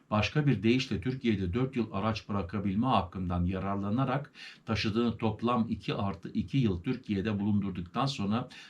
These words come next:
yurt dışına çıkaran emekli gurbetçilerimiz taşıtlarıyla en az yüz seksen beş gün yurt dışında bulunmaları halinde yani altı ay yurt dışında kalması lazım. Yeniden Türkiye'ye iki artı iki yıl süreliğine taşıt getirebilmekte.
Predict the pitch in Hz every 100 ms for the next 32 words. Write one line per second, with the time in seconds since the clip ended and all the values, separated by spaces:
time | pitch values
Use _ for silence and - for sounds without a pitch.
0 | - 123 160 156 117 110 101 - - 98
1 | 104 104 95 87 117 120 101 95 82 92
2 | 90 113 110 98 85 - 110 123 107 -
3 | - 139 101 87 - - - - _ 104
4 | 87 110 - - 98 104 120 - 92 107
5 | 139 - 104 98 92 95 98 92 95 127
6 | 113 117 120 120 135 143 - - - -
7 | - 107 92 90 92 107 - 117 95 87
8 | - _ 107 135 139 135 131 127 127 117
9 | 120 110 117 110 107 117 - _ _ _
10 | 110 131 131 117 92 110 139 - 104 95
11 | 117 127 - - - 110 110 110 98 87
12 | 110 - - 135 117 - 110 110 98 123
13 | 131 95 139 139 90 90 98 98 98 98
14 | 87 - 82